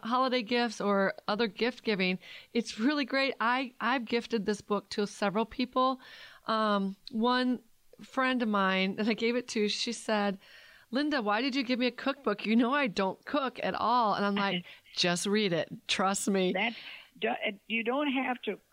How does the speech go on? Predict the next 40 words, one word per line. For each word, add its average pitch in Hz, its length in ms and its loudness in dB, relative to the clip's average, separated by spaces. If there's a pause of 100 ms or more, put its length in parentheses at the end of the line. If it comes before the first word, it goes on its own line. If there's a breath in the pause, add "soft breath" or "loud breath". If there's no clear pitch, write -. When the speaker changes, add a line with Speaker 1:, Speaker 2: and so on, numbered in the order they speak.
Speaker 2:
cook. 220 260 -2
You 202 100 -6
don't 180 120 -8
want 190 220 -4
to - 60 -12
even, 185 360 -8
you 185 120 -8
don't - 180 -6
even 190 180 -4
have 170 140 -6
to 180 80 -8
read 190 280 -8
the 147 100 -2
recipes. - 500 -6 (180)
Speaker 1:
Right. 349 300 2
Speaker 2:
It's 381 140 -2
just 208 240 -2
a 170 80 -4 (200)
silly 226 300 0
book 190 400 -2
with 160 220 -6
a 165 40 -2
lot 170 280 -2
of 160 120 -4 (460)
fun 190 200 -2 (120)
stories 170 520 -2
in 160 120 -6
it. 185 180 -2 (140)
Speaker 1:
Right. 294 320 0
Speaker 2:
And, 190 100 0
Speaker 1:
Well, 269 100 0
that's 349 260 0
Speaker 2:
um, 349 40 2
Speaker 1:
what 294 60 0
my 320 140 0
friend 320 340 -2
said. 269 240 -2
She 269 160 -2
goes, 262 300 0 (100)
"Uh, 233 140 2